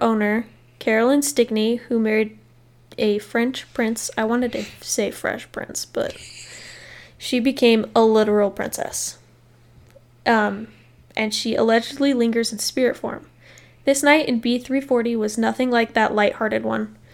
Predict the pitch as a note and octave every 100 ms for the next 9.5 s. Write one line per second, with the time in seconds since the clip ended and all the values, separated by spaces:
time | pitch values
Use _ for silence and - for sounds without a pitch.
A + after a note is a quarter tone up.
0 | - - - C4 C4+ C#4 E4+ E4 B3 A#3
1 | - A#3+ B3 B3 A#3 G#3 - - A3 A#3
2 | B3+ B3 A3+ A3+ A3 A3 A#3 - - -
3 | _ _ _ _ _ _ B3 A#3 A3 A#3
4 | G#3+ A#3 B3 - B3+ C4 - C4+ C#4+ C4+
5 | A#3+ B3+ A#3 A3 A3 A3 - - - -
6 | - - - - - - - B3 A#3+ B3
7 | D4 C4+ B3 A#3+ A#3 A3 G#3+ G#3+ C4 A#3+
8 | A3 A3 A3+ - A#3+ A3 G#3+ A3+ A3 G#3+
9 | - G#3 - - -